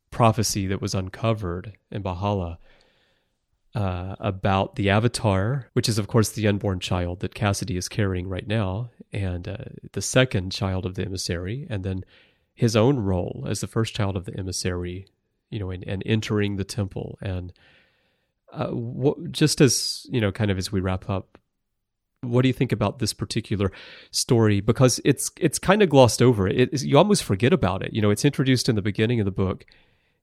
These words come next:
and then all this other stuff goes on all the way through the book. And then at the end,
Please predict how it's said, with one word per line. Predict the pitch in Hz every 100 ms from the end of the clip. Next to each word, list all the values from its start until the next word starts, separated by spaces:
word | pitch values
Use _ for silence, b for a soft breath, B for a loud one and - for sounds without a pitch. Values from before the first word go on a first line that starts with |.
| _ _ 113
and | 113
then | 156
all | 175
this | 160 165
other | 143
stuff | - 160 -
goes | 131 117
on | 110
all | 107
the | 104
way | 104
through | -
the | 104
book. | 170 156 -
And | 117
then | 117 123 - -
at | 117
the | 98 -
end, | 165 180 117 98 127 147